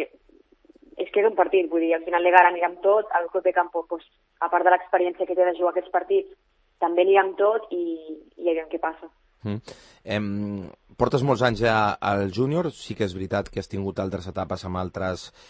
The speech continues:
Speaker 2: eh, clubs, i no sé si aquesta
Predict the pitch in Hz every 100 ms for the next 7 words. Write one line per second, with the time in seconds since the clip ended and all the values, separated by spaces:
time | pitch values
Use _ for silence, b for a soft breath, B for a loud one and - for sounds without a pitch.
0 | b b 98 95 90 90 90 87 - 110
1 | 147 - - b b b - 120 117 110
2 | 107 104 131 - 131 165 156 - 117 110
3 | 98 - 123 - - 143 196